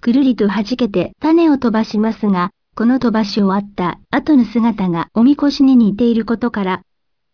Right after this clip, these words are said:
みこし草とも呼ばれています。確かに似ていますね。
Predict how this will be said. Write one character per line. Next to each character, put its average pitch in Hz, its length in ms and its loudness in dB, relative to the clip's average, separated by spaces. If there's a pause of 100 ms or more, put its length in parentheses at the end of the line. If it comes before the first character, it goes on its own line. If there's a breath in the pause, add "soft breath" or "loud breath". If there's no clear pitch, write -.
(280)
み 208 160 0
こ 285 120 0
し 294 200 0
草 254 260 -2
と 214 140 0
も 190 120 2
呼 170 120 0
ば 185 120 0
れ 202 120 0
て 202 120 -2
い 190 120 2
ま 175 180 0
す。 202 60 -8 (1000)
確 262 260 -4
か 226 120 0
に 190 240 2
似 214 140 0
て 254 100 -2
い 247 80 2
ま 240 140 0
す 190 160 -6
ね。 202 200 -2